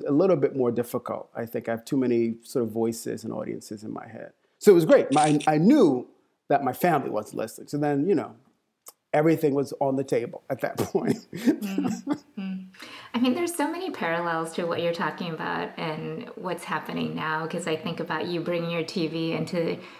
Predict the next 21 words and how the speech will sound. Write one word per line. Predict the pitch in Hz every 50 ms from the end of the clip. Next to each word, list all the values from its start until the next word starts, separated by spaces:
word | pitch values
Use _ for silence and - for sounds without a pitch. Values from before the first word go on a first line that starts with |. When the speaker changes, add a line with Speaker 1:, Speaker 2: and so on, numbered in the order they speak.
| - -
Speaker 2:
your | - 180 175 170 165 165
radio | 160 180 175 165 170 170
station | 175 - - 165 165 - 180 165
room | 160 170 175 170 170 175 180 165 165
and | 165 170 165 165
recording, | 165 170 165 - - - 170 165 165 160 170 165 165 165 165 170 170
watching | 170 160 160 - 175 170
T | 165 - 180 165 160
V. | 151 170 165 165 170 175 175 170
That's | - 185 185 190 -
just | - - 208 - -
like | 233 196 190 185
modern | 185 185 175 170 175 185 185
day | 185 190 185 170
Netflix | 165 175 202 - - 170 151 - -
party, | - 185 156 - - - -
right? | - - - - 185 185
That's | - 180 180 - - -
what's | 175 165 185 -
happening | - 202 175 190 - 180 175 175
Speaker 1:
Mm-hmm. | 165 156 151 156 160 165 196 -